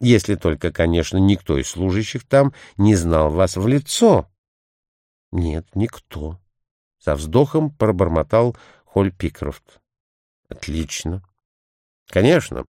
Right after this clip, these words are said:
было крайне неосторожно оставить вас в Лондоне, где вы на каждом шагу могли бы встретиться с кем-нибудь из своих знакомых, который рассказал бы вам, что ваш двойник служит в конторе Маусона. С этой целью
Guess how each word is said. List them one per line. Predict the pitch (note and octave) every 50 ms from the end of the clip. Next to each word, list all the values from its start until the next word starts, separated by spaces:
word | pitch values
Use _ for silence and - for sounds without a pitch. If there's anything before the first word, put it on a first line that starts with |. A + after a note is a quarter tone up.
| _ _ _ _ _ _ -
было | A#2 A#2+ C3+ C#3
крайне | B2+ - C#3 D3 D3 D3 D3+ D#3
неосторожно | D#3+ E3+ D#3+ D3 - G3+ G#3 G3+ G3 E3+ C3 A#2 B2
оставить | A2 G2+ - - A2 G2 F#2+ F2+ -
вас | G2+ G2+ G2 -
в | G2 G#2+
Лондоне, | B2+ C#3 C3 G#2 F2+ D#2+ D2+ D#2+ D#2 D2+ D2+ D2 _ _ _ _ _ -
где | G#2 G2+ F2 A#2 G#2
вы | G2+ G2
на | G#2 G2+
каждом | - - A2 G2 F2+ D#2+ F#2+ F#2 E2
шагу | - - G2 F2+ E2+ A2+ C3+
могли | C3 A2 G2+ F#2 F2+ G#2 G#2+
бы | F#2+ G2+ F2
встретиться | - - - G#2 A2 G#2 - G#2+ F#2+ - - G2+
с | F#2 -
кем-нибудь | - G#2+ G#2 G2+ G2+ G2 F2+ G2 G2+ F2+ -
из | - G#2 F#2+
своих | - G2 G#2 G2+ F#2+ F2 F2
знакомых, | E2 F2 E2+ D#2+ - A#2+ C3 D3 D#3+ D#3 D3 - _ _ _ _ _ _ _ _ -
который | - F#2+ F2+ - G2+ G2 F2+ F#2 F2+
рассказал | F2 F2+ - - F#2+ F2 E2 F#2+ F#2+ F2+ E2+
бы | E2+ F2 E2+
вам, | F#2+ G#2+ G#2+ G#2+ G2+ F2 - _ _ _ _ _ _ -
что | - - - - G2+
ваш | F2 F#2 F#2 E2+ D2+
двойник | D#2 F#2+ F2+ F2+ E2+ E2 E2 F2+ A2+ C3 - -
служит | - - F2+ F#2+ F2+ F#2+ A2+ G#2+ -
в | -
конторе | - E2+ C#2+ - - E2 D#2+ D#2 E2+
Маусона. | G2 B2+ C#3 G#2 D2 B1 B1 - - - - - - - _ _ _ _ _ _ _ _ _ _ _ _ _ - _ _ _ _
С | - - -
этой | G3+ G3 D#3 F#3 F3+ E3+ D#3+
целью | D3 - - F3+ F#3+ G3+ G3 F#3+ F#3+ F#3+